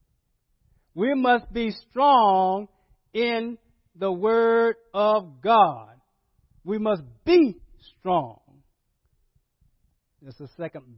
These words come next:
B, we must be. Let's look in Revelations. Uh, chapter nineteen, let's go there. Verse eleven.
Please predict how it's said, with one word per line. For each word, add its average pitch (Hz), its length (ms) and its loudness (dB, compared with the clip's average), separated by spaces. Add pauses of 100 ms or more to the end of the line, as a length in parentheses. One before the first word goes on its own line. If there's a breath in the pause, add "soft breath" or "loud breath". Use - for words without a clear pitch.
B, 160 320 -10 (140)
we 139 100 -18
must 139 280 -16
be. 151 200 -12 (920)
Let's 370 160 -12
look 240 140 -10
in 196 140 -8
Revelations. 160 600 -8 (1160)
Uh, 160 260 -4 (440)
chapter 233 320 -2
nineteen, 185 640 0
let's 185 160 -12
go 175 180 -4
there. 139 240 -6 (540)
Verse 220 220 -6 (2500)
eleven. 175 560 -2